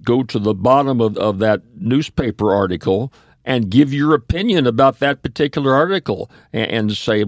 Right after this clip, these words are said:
how dumb this is, or that sorry son of a gun, or whatever you want to say. And you can do it for every article in the newspaper. That,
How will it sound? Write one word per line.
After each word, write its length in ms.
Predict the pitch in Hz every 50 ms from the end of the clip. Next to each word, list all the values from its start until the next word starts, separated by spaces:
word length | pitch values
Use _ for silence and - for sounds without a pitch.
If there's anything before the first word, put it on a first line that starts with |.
| 98 -
how 200 | 117 135 135 123
dumb 600 | 98 87 87 87 85 - 131 135 143 143 123 117
this 280 | 113 110 107 107 - 117
is, 320 | 107 101 101 101 95 95
or 100 | 98 95
that 180 | 110 127 135 -
sorry 480 | - - - 139 139 139 135 131 123
son 260 | 110 - - 139 135
of 100 | 131 120
a 60 | 113 113
gun, 360 | 104 123 123 127 135 143 135
or 100 | 117 110
whatever 340 | 110 117 117 123 123 120 120
you 120 | 120 123
want 140 | 123 127 117
to 60 | 113
say. 480 | - - 139 147 160 170 147 131 135 127 - - - - - _ -
And 120 | 143 139 143
you 100 | 147 139
can 120 | 156 147
do 100 | 156 160
it 80 | 151 127
for 180 | - 123 139
every 200 | 147 147 156 151
article 400 | 156 160 160 160 156 - 175 170
in 80 | 165 160
the 80 | 175
newspaper. 580 | 214 285 - - - 156 131 104 - 92 92 92
That, 220 | 92 131 147 -